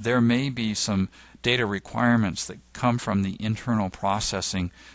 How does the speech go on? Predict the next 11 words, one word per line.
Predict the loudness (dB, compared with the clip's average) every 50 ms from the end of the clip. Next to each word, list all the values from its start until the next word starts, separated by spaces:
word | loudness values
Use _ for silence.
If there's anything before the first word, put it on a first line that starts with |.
| -18 -12
of | -12 -10 -6
the | -4 -4
application | -4 -4 -6 -8 -10 -8 -6 -6 -4 -4 -4 -4 -2 -2 -2
that | -2 -2 -4 -6 _
none | -2 -2 0 0
of | 0 -2 -2 -4 -6
the | -6 -6 -8 -8 -8 -6
actual | -6 -6 -6 -6 -8 -8
business | -6 -4 -4 -2 -2 -4 -4 -4
end | -4 -4 -4 -4
users | -4 -8 -8 -8 -8 -8 -8 -10 -12 -14